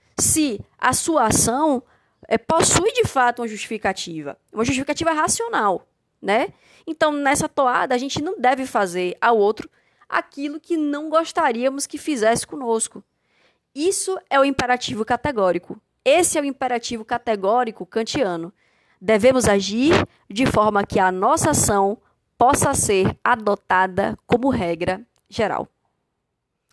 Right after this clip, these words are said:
Olha que coisa fantástica. Olha que coisa bacana. Eu vou deixar vocês, é, com esse podcast, com essas, com essas lições do podcast, e a gente se encontra na aula de hoje pra discutir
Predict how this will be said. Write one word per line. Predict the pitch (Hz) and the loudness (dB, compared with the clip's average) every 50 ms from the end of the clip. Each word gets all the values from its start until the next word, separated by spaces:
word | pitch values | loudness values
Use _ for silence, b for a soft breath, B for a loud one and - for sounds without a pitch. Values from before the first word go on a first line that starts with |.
| _ _ | _ _
Olha | - 208 226 233 | -2 -2 -2 -2
que | 220 226 | -6 -6
coisa | - - 190 185 202 | -8 -8 -8 -8 -10
fantástica. | - 190 175 175 - 156 156 160 - - - 170 175 - _ _ _ _ _ _ | -14 -16 -16 -12 -10 -10 -10 -10 -12 -16 -18 -18 -20 -20 _ _ _ _ _ _
Olha | - 226 254 254 | -6 -4 -4 -4
que | 254 - | -6 -8
coisa | - - 208 196 208 | -8 -6 -4 -2 -2
bacana. | 196 185 185 - - 170 170 165 165 175 196 - _ _ _ b b b b b b b b | -2 -2 -4 -4 -6 -6 -6 -6 -6 -8 -12 -16 _ _ _ b b b b b b b b
Eu | 190 | -8
vou | 180 214 | -6 -2
deixar | 202 208 202 - 233 226 | -2 -2 0 2 2 2
vocês, | 226 226 233 226 - - 208 208 226 269 349 - - - - _ _ _ _ _ _ _ _ _ _ _ _ _ _ _ | 2 2 0 0 2 4 4 6 6 6 4 4 2 0 -4 _ _ _ _ _ _ _ _ _ _ _ _ _ _ _
é, | - 190 190 190 190 180 175 180 175 170 175 - - _ _ _ _ _ _ _ _ _ | -2 2 2 4 4 4 4 4 4 2 0 -2 -4 _ _ _ _ _ _ _ _ _
com | - 220 220 | 0 2 4
esse | 208 208 - | 4 4 2
podcast, | - - 202 196 185 185 - 202 214 262 - - | 0 0 -2 -2 -2 0 2 2 2 2 2 -2
com | - | -4
essas, | 214 208 - 196 196 - | -2 -2 -2 -4 -6 -10
com | - - 214 | -10 -10 -8
essas | 202 202 202 196 | -8 -6 -8 -6
lições | 196 196 196 180 - - 214 240 285 262 | -6 -4 -4 -4 -4 -2 0 0 0 0
do | 247 | -4
podcast, | - - - 175 - - 185 180 190 240 - - - 285 b b b b b b b b | -6 -6 -8 -8 -4 0 2 2 2 2 0 -2 -4 -8 b b b b b b b b
e | - 233 | 0 0
a | |
gente | 226 254 311 302 - | 0 0 -2 -2 -2
se | - - 302 | -2 -2 -4
encontra | 285 - - 226 214 214 220 220 - 226 220 220 b b b b b b b b b b b | -6 -6 -4 -2 -2 -2 -2 -4 -4 -4 -4 -4 b b b b b b b b b b b
na | - 240 262 277 247 214 | -4 0 0 0 2 2
aula | 208 208 208 214 | 0 0 0 0
de | 208 185 190 190 | -2 -2 0 0
hoje | 208 233 254 254 247 269 | 2 2 2 2 0 -2
pra | - - 226 226 | -4 -2 -4 -2
discutir | 220 240 - - - 240 - - - 220 214 208 208 - | -2 -4 -4 -4 -4 -6 -4 -2 0 2 2 2 2 0